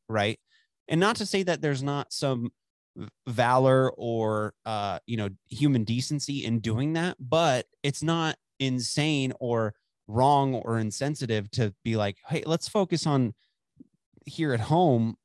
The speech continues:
in our own backyard, the things that we ha-, we can work on." Because if we're gonna put this effort,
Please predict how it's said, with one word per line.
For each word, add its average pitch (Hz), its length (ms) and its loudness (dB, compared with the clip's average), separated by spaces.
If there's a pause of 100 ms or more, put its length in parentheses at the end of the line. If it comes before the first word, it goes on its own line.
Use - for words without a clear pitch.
(100)
in 135 120 0
our 120 120 2
own 123 140 2
backyard, 135 540 -2
the 110 60 -6
things 113 300 -4
that 101 140 -2
we 110 120 -4
ha-, 113 240 -4
we 123 120 -2
can 107 180 -4
work 143 240 -4
on." 80 180 -8
Because 107 380 -4 (360)
if 139 120 0
we're 147 100 0
gonna 170 160 2
put 147 180 0
this 123 220 -2
effort, 143 280 -2